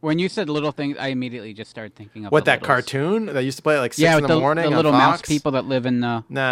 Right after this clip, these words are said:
Speaker 1: house.
Speaker 2: no, no, no,
Speaker 1: Yeah.
Speaker 2: no, no, no, no. No, this is The Little Things. It's, it's a procedural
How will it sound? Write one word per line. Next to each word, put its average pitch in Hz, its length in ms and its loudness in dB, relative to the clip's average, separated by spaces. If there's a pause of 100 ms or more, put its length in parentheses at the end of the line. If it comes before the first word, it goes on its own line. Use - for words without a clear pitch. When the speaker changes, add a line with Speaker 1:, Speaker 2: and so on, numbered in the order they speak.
(160)
Speaker 1:
house. 104 180 -4
Speaker 2:
no, 95 240 -10
no, 90 260 -12
no, 87 160 -14
Speaker 1:
Yeah. 87 40 -12
Speaker 2:
no, 87 240 -14
no, 50 240 -16
no, - 280 -20
no. - 100 -20 (640)
No, 113 140 -4
this 110 160 -10
is 117 160 -12
The 113 100 -12
Little 120 240 -2
Things. 98 460 -14
It's, 101 220 -14
it's 131 260 -12
a 104 280 -2
procedural 113 840 -4